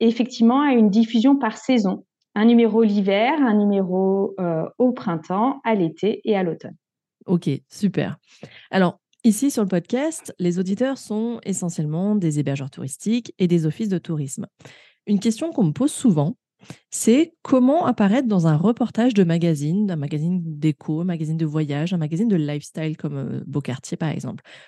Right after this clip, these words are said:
Speaker 2: Quelle serait déjà ta première réponse, euh, vis-à-vis, euh, bah, de ton point de vue de rédactrice en chef, euh, pour ce public-là d'hébergeurs et d'offices de tourisme qui voudraient,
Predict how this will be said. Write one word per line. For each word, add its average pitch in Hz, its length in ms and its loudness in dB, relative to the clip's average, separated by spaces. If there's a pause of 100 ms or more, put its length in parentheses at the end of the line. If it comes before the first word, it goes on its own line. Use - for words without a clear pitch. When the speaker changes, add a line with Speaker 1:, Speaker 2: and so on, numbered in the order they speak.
(520)
Speaker 2:
Quelle 277 180 0
serait 254 400 0
déjà 233 400 2
ta 196 180 -2
première 233 340 0
réponse, 226 640 -4 (400)
euh, 170 120 6
vis-à-vis, 208 840 0
euh, 170 240 0
bah, 156 140 -2
de 160 120 -2
ton 202 180 -4
point 202 160 -2
de 190 80 -2
vue 190 160 -4
de 180 80 -2
rédactrice 175 480 -6
en 180 100 -4
chef, - 380 -6 (500)
euh, 190 240 2
pour 214 200 -4
ce - 120 -6
public-là 220 600 -2
d'hébergeurs 196 520 -2
et 220 60 -2
d'offices 180 240 -6
de 208 80 -2
tourisme 196 460 -6
qui - 180 -16
voudraient, 202 580 0